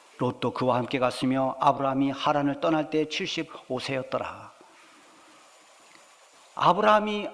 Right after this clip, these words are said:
아브라함이 되고 믿음의 조상이 될 수 있었던 결정적인 것은 바로 사 절에 있는 것처럼 여호와의 말씀을 따라갔기 때문입니다.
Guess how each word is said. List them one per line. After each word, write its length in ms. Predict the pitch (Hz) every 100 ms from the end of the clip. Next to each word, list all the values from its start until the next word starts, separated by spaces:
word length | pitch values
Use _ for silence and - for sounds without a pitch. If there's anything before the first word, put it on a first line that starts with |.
| - - -
아브라함이 840 | - 147 202 208 202 - - 220 226
되고 400 | 165 117 104 - - - - -
믿음의 440 | 175 208 214 208
조상이 440 | 202 190 202 208 202
될 180 | 190 190
수 220 | - 190
있었던 580 | 226 196 214 208 202 -
결정적인 720 | 180 185 190 175 156 139 131
것은 520 | 110 - 139 147 104 - - - - - -
바로 240 | 151 147
사 280 | 143 - 151
절에 220 | 143 139
있는 200 | 127 127
것처럼 420 | 110 - 113 107 - - - -
여호와의 640 | 135 120 120 110 107 101
말씀을 640 | 104 120 147 - 151 151 - - -
따라갔기 480 | - 160 147 139 151
때문입니다. 540 | 147 120 95 101 -